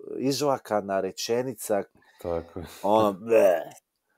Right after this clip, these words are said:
Speaker 1: Ali evo, ja sam fucking pročitao tu rečenicu, valjda u pravom trenutku,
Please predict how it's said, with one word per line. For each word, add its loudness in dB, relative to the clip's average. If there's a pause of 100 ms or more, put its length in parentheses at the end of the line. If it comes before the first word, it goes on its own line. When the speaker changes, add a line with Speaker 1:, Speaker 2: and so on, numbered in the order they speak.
(440)
Speaker 1:
Ali 4
evo, 8
ja 8
sam -2
fucking 0
pročitao -4
tu -2
rečenicu, -4
valjda 4
u 2
pravom 0
trenutku, -8